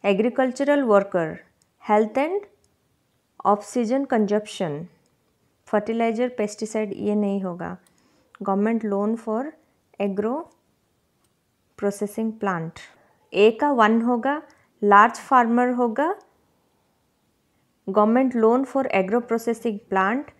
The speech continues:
मिडिल फार्मर होगा ऑप्शन नंबर टू, fertilizer, pesticide and seeds। इ-, इस हिसाब से इसका करेक्ट आंसर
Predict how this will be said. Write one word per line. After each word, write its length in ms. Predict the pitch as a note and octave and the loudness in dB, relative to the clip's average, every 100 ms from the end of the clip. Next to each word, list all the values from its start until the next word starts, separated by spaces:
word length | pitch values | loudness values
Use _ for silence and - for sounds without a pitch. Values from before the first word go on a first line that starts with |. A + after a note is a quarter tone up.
| _ _ - | _ _ 0
मिडिल 280 | G3+ G#3 B3 | 2 2 0
फार्मर 440 | B3+ A3+ A3 A3+ | 2 2 2 0
होगा 320 | A3 G#3 C4 A4 - _ _ _ _ _ _ _ _ _ _ - | -2 -2 -2 -4 -6 _ _ _ _ _ _ _ _ _ _ -6
ऑप्शन 300 | G3+ - A3 | -6 -2 -2
नंबर 360 | A3 G#3+ D#4 - - _ _ _ _ - | 0 2 0 -2 -16 _ _ _ _ -2
टू, 260 | B3+ E3 F3+ | -2 -2 -2
fertilizer, 640 | - G#3 A#3 A#3 A3+ A#3 D4+ C4 | -2 0 0 0 0 0 -4 -2
pesticide 640 | G#3 - A3 - B3 F4 - | -4 -4 -12 -4 -4 -2 -4
and 200 | G#3+ F#4 - _ _ _ _ | -4 -4 -8 _ _ _ _
seeds। 560 | - - B3 F3+ E3 - - _ _ _ _ _ _ - | -20 -4 -2 -2 -6 -18 -20 _ _ _ _ _ _ -6
इ-, 140 | - - A3 | -4 0 -2
इस 160 | G#3+ | 2
हिसाब 320 | B3 B3 A#3+ | 0 4 2
से 240 | A#3 - D#4 | 2 -4 -2
इसका 460 | - A3 - C#4 G4+ - - | -2 -6 -4 -2 -2 -8 0
करेक्ट 340 | G#3+ A3 A3+ | 2 2 0
आंसर 360 | A3 G#3+ G#3 | 0 0 -2